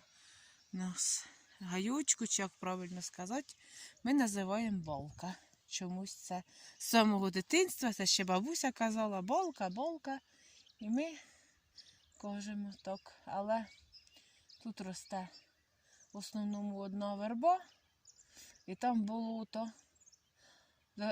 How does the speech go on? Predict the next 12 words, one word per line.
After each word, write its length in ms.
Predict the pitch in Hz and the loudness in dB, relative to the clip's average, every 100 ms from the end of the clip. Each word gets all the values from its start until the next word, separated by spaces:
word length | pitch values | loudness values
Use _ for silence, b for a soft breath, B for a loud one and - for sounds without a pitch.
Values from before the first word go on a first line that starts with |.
| 190 | 2
а 140 | 202 220 | 2 2
до, 280 | 220 220 202 | 2 0 2
до 160 | 233 | 4
речі, 380 | 247 262 - 233 | 8 8 8 4
за 200 | 202 214 | 6 4
цим, 420 | - 285 311 294 B B B B B B B B B B | 4 0 0 -2 B B B B B B B B B B
тут 280 | - 214 190 | -8 -6 -4
за 320 | 185 208 208 | -2 0 0
цим 260 | 208 226 208 | 0 -2 -4
струмком, 600 | - 220 214 - 302 277 | -2 -2 -2 0 4 4
болотом, 680 | 185 196 214 285 - 233 208 - | 2 -2 -2 -2 -2 -2 -2 -2
тим, 240 | 202 | -4